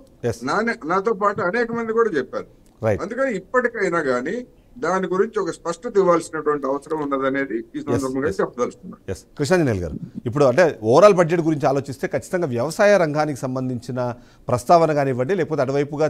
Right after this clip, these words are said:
Speaker 1: తీసుకుంటున్న చర్యలు అవి మాత్రం చాలా అంటే ఆశాజనకంగా కనిపిస్తున్నాయి. ముఖ్యంగా చూస్తే స్టార్టప్స్‌ని, ఆ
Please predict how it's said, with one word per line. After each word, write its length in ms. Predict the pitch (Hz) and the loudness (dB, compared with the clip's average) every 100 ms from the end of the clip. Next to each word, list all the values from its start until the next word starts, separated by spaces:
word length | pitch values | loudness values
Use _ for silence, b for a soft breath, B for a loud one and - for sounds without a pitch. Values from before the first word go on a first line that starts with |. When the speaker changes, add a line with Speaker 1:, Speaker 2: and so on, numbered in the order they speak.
| 147 | -2
Speaker 1:
తీసుకుంటున్న 400 | 131 135 127 123 - | -8 -8 -8 -6 -2
చర్యలు 420 | 120 143 139 208 127 - - | -2 0 -2 -4 -6 -12 -10
అవి 120 | 135 147 | -6 -4
మాత్రం 160 | 151 160 | -4 -2
చాలా 180 | 151 156 143 - B B | 2 4 2 0 B B
అంటే 120 | 123 127 | -2 0
ఆశాజనకంగా 480 | 160 202 175 165 165 | 0 2 2 0 0
కనిపిస్తున్నాయి. 380 | 143 123 120 110 107 | -2 -4 -6 -6 -4
ముఖ్యంగా 240 | 170 160 143 | -4 -4 -6
చూస్తే 200 | - 165 | -6 -6
స్టార్టప్స్‌ని, 680 | - 139 147 151 - 156 156 151 b b b - | 0 0 0 -4 -4 -4 -2 -4 b b b 0
ఆ 40 | 113 | 2